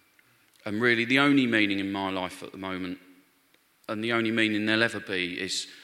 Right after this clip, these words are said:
my faith in Jesus Christ. And what, what happened was that for eight years, I struggled with the knowledge that God was real, but without accessing him and having a proper relationship with him. And eventually,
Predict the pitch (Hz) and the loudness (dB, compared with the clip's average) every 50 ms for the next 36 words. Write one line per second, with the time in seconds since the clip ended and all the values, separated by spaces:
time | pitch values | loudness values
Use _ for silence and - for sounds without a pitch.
0 | - - _ - 113 104 101 - - 113 107 95 - - 104 101 95 - 110 104 | -20 -18 _ -6 -6 -6 -6 -4 -2 -2 -2 -2 -2 -4 -6 -6 -4 -2 -2 -2
1 | 98 87 95 - - - - 120 113 107 95 90 - - 107 104 101 - - - | -2 -4 -4 -6 -6 -6 -4 0 0 2 2 0 -2 -4 -4 -8 -10 -10 -16 -20
2 | - - - - 143 151 147 - - - - 143 147 - - - 160 147 - - | -20 -20 -8 -2 0 0 0 0 -4 -10 -4 -2 -2 0 2 2 2 2 0 -2
3 | 135 117 113 107 98 - - 113 - - - - 135 139 143 131 - - 135 139 | -2 0 0 0 0 0 0 -2 -2 -2 -2 0 2 4 4 2 2 2 4 4
4 | 135 120 113 107 98 92 - - - - - - - _ _ _ - 120 113 - | 6 6 4 4 2 2 2 0 0 -4 -10 -18 -20 _ _ _ -4 -2 0 0
5 | - - - 160 151 - - 113 98 90 90 - - - - - 117 117 - - | 0 2 2 2 2 2 0 -2 -2 -2 -4 -8 -12 -14 -10 -8 -6 -6 -4 -4
6 | 120 113 123 120 117 104 101 - - - 104 - - - 127 110 - 110 107 98 | -2 -2 0 2 2 2 0 0 -2 -6 -6 -6 -4 -2 -4 -2 -2 -4 -8 -6
7 | - 120 127 123 110 98 90 85 82 - - - - - _ _ _ _ _ _ | -2 0 2 2 2 2 0 -2 -6 -10 -16 -20 -20 -20 _ _ _ _ _ _
8 | _ _ _ - 127 - - 127 120 120 127 123 113 - - - 135 120 - - | _ _ _ -4 -4 -4 -2 0 4 4 6 6 4 4 2 2 2 2 2 0
9 | - - 110 - - - 101 95 95 95 87 85 82 - - - - - - _ | 0 0 0 0 0 -2 0 2 2 2 2 0 -4 -8 -12 -18 -20 -20 -20 _
10 | _ _ _ _ _ - 104 101 104 117 110 110 104 98 95 - - 123 107 - | _ _ _ _ _ -8 -6 -2 0 0 0 0 -4 -6 -8 -8 -8 -8 -8 -8
11 | - 104 98 104 113 117 110 107 - - 104 95 - - 95 - - 104 95 90 | -8 -6 -4 -2 0 0 0 0 0 -2 -2 -2 -2 -2 -4 -4 -4 -2 -2 0
12 | 85 - - - - - - - - - _ _ _ - 113 117 120 147 165 175 | -2 -2 -4 -10 -18 -20 -20 -20 -20 -20 _ _ _ -6 -4 -2 0 2 2 2
13 | 160 - - - 131 117 110 104 95 95 92 85 | 2 2 0 0 2 2 4 4 4 4 2 0